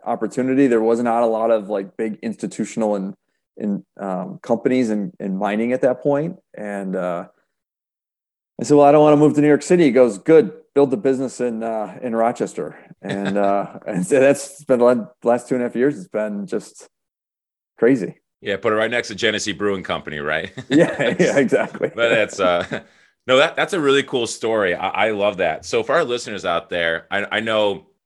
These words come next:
Speaker 2: it's a really cool story. So I wanna go back to you, our, our listeners really quick that, that are listening. You know, what, what can you change? You, again, what group can you join that's chasing the same passion that you're joining?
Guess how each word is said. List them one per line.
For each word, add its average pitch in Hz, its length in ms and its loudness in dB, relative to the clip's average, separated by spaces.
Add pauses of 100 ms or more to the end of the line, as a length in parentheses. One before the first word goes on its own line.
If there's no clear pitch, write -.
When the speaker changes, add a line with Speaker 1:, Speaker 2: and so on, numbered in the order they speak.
(460)
Speaker 2:
it's - 120 -12
a 127 40 -2
really 127 160 -2
cool 113 220 -6
story. 104 380 -2
So 113 100 -2
I 107 60 4
wanna 131 180 -2
go 135 100 0
back 110 300 -2
to - 120 -10
you, 101 120 -4
our, 95 100 0
our 90 140 0
listeners 90 480 -6
really 82 160 -6
quick 87 240 -10
that, 87 200 -8
that 85 100 -4
are 90 120 0
listening. 80 460 -6 (840)
You 123 100 -6
know, 113 140 0
what, 123 280 -2
what 139 200 -2
can 170 180 -6
you 131 160 -2
change? 113 500 -6
You, 98 220 -12
again, 95 380 -6
what 127 180 -2
group 131 220 -2
can 113 160 -10
you 110 100 -8
join 98 480 -4
that's 90 240 -4
chasing 101 320 -8
the 92 80 -14
same 95 220 -10
passion 90 380 -12
that 85 140 -8
you're 87 160 -6
joining? 76 420 -8